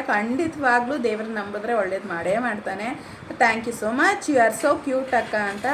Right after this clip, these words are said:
Thank you, ಸೂಪರ್, ಧನ್ಯವಾದಗಳು. So ಕ್ಯೂಟ್ ಅಕ್ಕ,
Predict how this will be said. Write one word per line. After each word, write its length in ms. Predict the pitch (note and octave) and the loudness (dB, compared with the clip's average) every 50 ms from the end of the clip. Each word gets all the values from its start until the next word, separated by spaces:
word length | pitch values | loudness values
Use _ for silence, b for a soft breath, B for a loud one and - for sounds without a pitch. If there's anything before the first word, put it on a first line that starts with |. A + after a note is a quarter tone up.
| D#4 E4 E4 D#4+ - - | 2 2 2 0 -2 -4
Thank 380 | G#3 F#3 F3+ G3 - A#3+ B3+ | -4 -4 -4 -6 -6 -4 -2
you, 80 | D4+ F4+ G4 G#4 G#4+ G#4+ G#4 - - | 0 0 0 0 0 -2 -4 -6 -4
ಸೂಪರ್, 800 | - A#3+ C4 - - C4 B3 B3 B3 C4 C4 - - - - - | -4 -4 -2 0 2 4 4 4 2 0 -4 -8 -12 -14 -14 -8
ಧನ್ಯವಾದಗಳು. 640 | G#3 F#3 E3+ E3+ F3+ G3 G3+ G3+ A3+ A3+ A#3 B3+ D4 | -8 -6 -6 -4 -4 -2 -2 0 0 0 0 0 0
So 220 | D#4+ - C#4 A#3 - | 0 0 0 -2 -2
ಕ್ಯೂಟ್ 400 | - - A#3 B3 C#4+ C#4 C#4 B3+ | -4 -4 -4 -2 -2 -2 -2 -4
ಅಕ್ಕ, 200 | A3+ - - | -4 -2 0